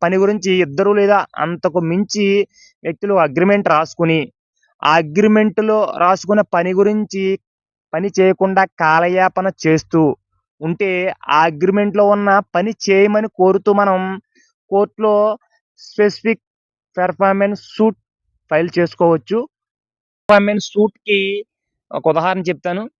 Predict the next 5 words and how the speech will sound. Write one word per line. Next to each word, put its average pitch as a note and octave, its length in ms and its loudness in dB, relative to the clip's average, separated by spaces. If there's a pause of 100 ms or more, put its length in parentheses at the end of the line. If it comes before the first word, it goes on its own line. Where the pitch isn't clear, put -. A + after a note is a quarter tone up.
(640)
ఏ G3+ 340 0
అనే A3 260 -2
వ్యక్తి G3+ 640 -6 (460)
తన F3 80 -6
పొలాన్ని F#3+ 800 -4